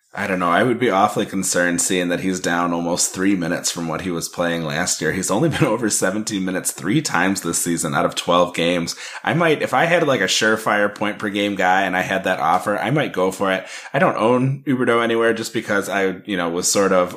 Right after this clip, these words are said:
of the mind that, you know, he, <laughs> he was not gonna be able to repeat that, that, that price was gonna be inflated for him. Um, so I feel, I, you know, I count myself lucky that I was, that I was out of this position. And I think that was more or less the consensus,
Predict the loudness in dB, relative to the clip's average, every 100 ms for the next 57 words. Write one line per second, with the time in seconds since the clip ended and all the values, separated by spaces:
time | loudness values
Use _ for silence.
0 | -2 -2 0 2 2 2 -2 -2 0 2
1 | 0 -6 -20 -20 -8 -2 -2 0 2 2
2 | 0 0 2 2 0 0 0 -2 -2 -2
3 | -2 -4 -2 -2 -2 -4 -4 -6 -2 0
4 | 0 0 -2 0 0 0 -2 -6 -4 -2
5 | -2 -2 -2 0 0 2 0 -2 0 0
6 | 0 -2 -4 -12 -20 -14 0 2 2 0
7 | 2 2 2 0 0 2 2 0 0 2
8 | 0 0 0 0 0 0 0 0 0 0
9 | 0 -4 -2 0 0 2 -2 -2 -10 -8
10 | -2 -2 0 0 2 2 2 2 2 2
11 | 2 2 0 0 -2 -2 -2 -2 -2 -2
12 | -2 -4